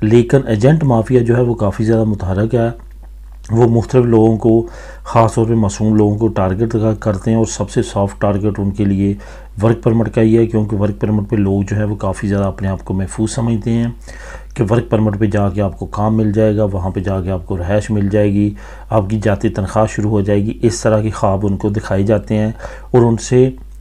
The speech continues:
पहले ख़र्चे के तौर पे कुछ ना कुछ amount ले ली जाती है और उनको कहा जाता है कि ये आपको वापस नहीं दी जाएगी और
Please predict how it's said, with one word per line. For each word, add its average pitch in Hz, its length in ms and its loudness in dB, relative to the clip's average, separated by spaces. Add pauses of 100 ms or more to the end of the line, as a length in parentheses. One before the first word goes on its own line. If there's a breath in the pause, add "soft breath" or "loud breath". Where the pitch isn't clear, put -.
(200)
पहले 127 340 4
ख़र्चे 120 440 0
के 131 120 2
तौर 104 240 2
पे 117 140 2
कुछ - 280 -6
ना 104 60 -4
कुछ 107 180 -2
amount 101 320 0
ले 98 180 0
ली 107 120 0
जाती 107 380 0
है 107 180 2 (400 loud breath)
और 117 80 4
उनको 117 260 0
कहा 104 220 0
जाता 110 280 0
है 120 60 0
कि 120 60 -4
ये 113 120 2
आपको 101 260 -2
वापस 92 400 -2
नहीं 98 220 -2
दी 110 160 0
जाएगी 110 280 2
और 120 160 2